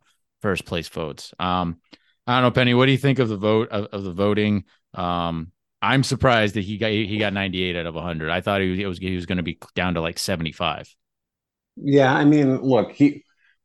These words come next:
Speaker 2: obviously he, he was the runaway Rookie of the Year.
Speaker 1: Yes.
Speaker 2: Um,
Speaker 1: That's
Speaker 2: and
Speaker 1: not
Speaker 2: I,
Speaker 1: home bias. That's, that's
Speaker 2: and
Speaker 1: the real thing.
Speaker 2: <laughs> to me personally, and, you know, maybe to Paolo, he'll take it as a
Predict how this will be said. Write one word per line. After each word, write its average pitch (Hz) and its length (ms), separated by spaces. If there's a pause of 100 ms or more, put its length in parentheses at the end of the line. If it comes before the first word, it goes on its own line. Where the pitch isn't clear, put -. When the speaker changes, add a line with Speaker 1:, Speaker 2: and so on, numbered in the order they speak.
(220)
Speaker 2:
obviously 117 1040
he, 110 300 (140)
he 113 140
was 104 220
the 117 100
runaway 101 540
Rookie 95 380
of 80 140
the 82 80
Year. 80 380
Speaker 1:
Yes. 98 340
Speaker 2:
Um, 85 640
Speaker 1:
That's 92 200
Speaker 2:
and - 20
Speaker 1:
not 151 180
Speaker 2:
I, - 40
Speaker 1:
home 131 240
bias. 90 440
That's, 113 220
that's 117 280
Speaker 2:
and 113 120
Speaker 1:
the 113 80
real 113 160
thing. 87 400
Speaker 2:
<laughs> - 420
to - 180
me 156 240
personally, 151 840
and, 110 460
you 117 80
know, 104 100
maybe 110 360
to 107 120
Paolo, 110 500
he'll 101 280
take 104 280
it 101 120
as 98 220
a 90 300